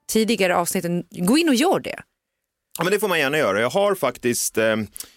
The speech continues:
Speaker 2: vi ska prata lite grann fortfarande om Lisbeth Palme även den här torsdagen. För det är någonting i hennes vittnesmål som jag faktiskt har utelämnat. Kanske lite för dramatisk effekt, jag får se.
Speaker 1: Mhm.
Speaker 2: Men idag ska vi prata rätt mycket om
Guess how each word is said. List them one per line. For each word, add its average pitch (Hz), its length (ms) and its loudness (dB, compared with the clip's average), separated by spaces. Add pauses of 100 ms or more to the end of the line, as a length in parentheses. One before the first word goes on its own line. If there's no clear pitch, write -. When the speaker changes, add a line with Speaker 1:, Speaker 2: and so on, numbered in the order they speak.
(120)
Speaker 2:
vi 120 80 -4
ska 170 100 2
prata 185 260 0
lite 196 220 0
grann 101 360 0
fortfarande 139 440 -2
om 92 200 0
Lisbeth 90 440 -2
Palme 87 300 -2
även 104 360 0
den 113 140 -2
här 135 300 0
torsdagen. 85 420 -4
För - 80 -2
det 139 100 4
är 165 120 0
någonting 117 640 -2
i 151 160 2
hennes 151 240 0
vittnesmål 92 500 -2
som 113 120 -2
jag 92 100 0
faktiskt 95 180 -2
har 101 60 2
utelämnat. 120 600 -2
Kanske 175 300 -2
lite 165 200 -2
för 131 80 0
dramatisk 110 480 -2
effekt, 160 340 -2
jag 117 120 0
får 113 60 -10
se. - 300 0
Speaker 1:
Mhm. 233 140 2 (400)
Speaker 2:
Men 175 380 -2 (360)
idag 175 340 0
ska 151 120 -2
vi 120 280 2
prata 147 280 0
rätt 101 160 -2
mycket 117 280 -2
om 95 260 0